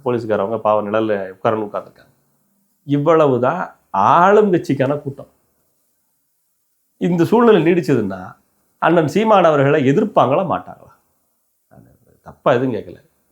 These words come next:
யோசிச்சு பாருங்க. தனி ஒரு மனிதன், எந்த பின்புலமும் இல்லாம, அவருடைய சொந்த முயற்சியில தன்னுடைய பேச்சாற்றால்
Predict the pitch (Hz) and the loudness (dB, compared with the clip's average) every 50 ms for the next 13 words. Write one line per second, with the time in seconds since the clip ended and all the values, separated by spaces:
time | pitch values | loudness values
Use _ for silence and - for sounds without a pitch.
0 | _ _ _ - - 120 117 120 - 120 107 107 107 107 117 123 117 _ _ _ | _ _ _ -4 -4 -4 -4 -4 -6 -6 -6 -6 -6 -10 -16 -18 -20 _ _ _
1 | _ _ _ _ _ _ _ _ _ _ _ _ _ _ _ _ - 123 113 123 | _ _ _ _ _ _ _ _ _ _ _ _ _ _ _ _ 0 0 2 2
2 | 165 202 208 190 180 170 139 127 117 110 104 104 107 - _ _ _ _ _ _ | 2 2 4 4 4 4 2 2 0 0 -2 -4 -6 -8 _ _ _ _ _ _
3 | _ _ _ _ _ _ _ _ _ _ _ _ - 117 123 147 165 170 165 151 | _ _ _ _ _ _ _ _ _ _ _ _ -4 -2 0 0 2 2 4 4
4 | 143 131 120 107 135 135 135 135 135 135 139 139 131 113 104 101 95 92 92 131 | 4 4 2 0 -2 -2 -2 0 0 0 0 0 0 -2 -2 -4 -6 -6 -8 -10
5 | 196 262 262 - _ _ _ _ _ _ _ - - - 98 123 135 143 143 143 | -12 -12 -12 -16 _ _ _ _ _ _ _ -14 -8 -6 -2 0 2 2 2 2
6 | 139 135 139 135 143 165 185 196 180 160 151 147 139 139 143 147 214 226 180 160 | 2 2 0 -2 -2 0 0 0 0 2 2 0 0 0 -2 -6 -6 -4 -4 -2
7 | 143 135 127 - - 147 165 160 160 - 151 139 135 - - 123 151 190 233 | -2 -2 -2 -2 0 0 0 0 0 0 -2 0 0 -2 -2 -2 -2 -2 -6